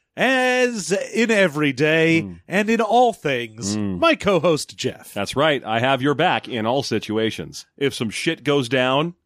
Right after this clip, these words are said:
Speaker 2: I'm ready to regulate.
Speaker 1: Nice.
Speaker 2: Because we're regulators.
Speaker 1: We'll regulate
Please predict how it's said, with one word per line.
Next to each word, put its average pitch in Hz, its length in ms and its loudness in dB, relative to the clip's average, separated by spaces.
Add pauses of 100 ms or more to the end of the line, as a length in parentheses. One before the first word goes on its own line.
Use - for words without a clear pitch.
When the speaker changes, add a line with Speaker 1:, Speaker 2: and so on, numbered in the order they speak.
(440)
Speaker 2:
I'm 127 320 2
ready 113 420 0 (220)
to 117 140 -4
regulate. 90 760 -6 (180)
Speaker 1:
Nice. 107 540 -4
Speaker 2:
Because 120 280 -4
we're 143 140 0
regulators. 101 880 -4 (640)
Speaker 1:
We'll 208 260 2
regulate 165 580 0